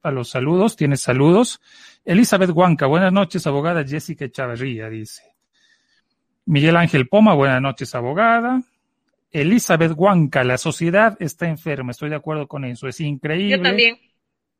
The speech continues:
Speaker 1: el nivel de contenido que publican en las redes sociales sobre abusos o los grupos que hay. Y dentro de esos grupos hay personas que son padres. Es indignante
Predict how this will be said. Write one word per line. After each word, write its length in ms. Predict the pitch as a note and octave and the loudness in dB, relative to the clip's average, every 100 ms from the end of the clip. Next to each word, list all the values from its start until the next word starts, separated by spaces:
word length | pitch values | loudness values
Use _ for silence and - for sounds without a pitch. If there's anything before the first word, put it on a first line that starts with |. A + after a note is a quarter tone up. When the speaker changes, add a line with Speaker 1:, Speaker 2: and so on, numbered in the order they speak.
| - | -4
Speaker 1:
el 240 | D3 C#3+ | -2 0
nivel 460 | D3 D3+ E3 F#3+ E3+ | 0 0 0 0 0
de 180 | C#3+ - | -4 -4
contenido 840 | D3 C#3+ C#3 D#3 D3 E3+ G3 F3+ | -2 0 -2 -2 -2 0 0 -2
que 140 | E3 C#3 | -4 -8
publican 420 | C#3 D#3+ E3+ D3+ | -6 -4 -4 -4
en 120 | C3+ | -2
las 120 | B2+ | -4
redes 220 | C#3 C#3 | -4 -6
sociales 500 | - B2+ - D#3 D3 | -8 -12 -6 -4 -4
sobre 240 | - B2+ A#2+ | -6 -6 -6
abusos 560 | A#2 E3 F3 - E3+ - | -4 -4 -4 -6 -8 -6
o 120 | D3 | -6
los 200 | C3 B2+ | -4 -4
grupos 480 | D#3 E3 D#3+ D#3+ - | -4 -4 -4 -6 -8
que 220 | - C#3+ - | -8 -8 -2
hay. 400 | E3+ D#3+ C3 - _ _ _ _ _ | 0 0 -2 -10 _ _ _ _ _
Y 180 | - C#3+ | -8 -8
dentro 500 | C3+ E3+ F#3 E3+ E3+ | -2 0 0 0 -2
de 80 | D#3+ | -2
esos 240 | D#3+ D3 | -2 -6
grupos 400 | C#3 D#3+ D#3 D3+ | -4 -4 -4 -4
hay 140 | D#3 D3+ | -4 -4
personas 800 | C#3 C3+ - D#3 D3 D#3 - - _ _ _ | -4 -6 -2 0 0 -4 -8 -20 _ _ _
que 120 | - B2 | -8 -4
son 260 | D3 C#3+ | -2 -4
padres. 680 | - D3+ C3 A#2+ - - - | 0 0 0 -4 -14 -20 -14
Es 280 | - E3+ - - | -6 -6 -6 -8
indignante 1300 | D#3+ C#3 B2 B2+ - D3+ D#3 D#3 D#3 D3+ C#3 D3 C#3+ | -4 -2 -4 -6 -2 0 0 -2 -6 -8 -6 -8 -10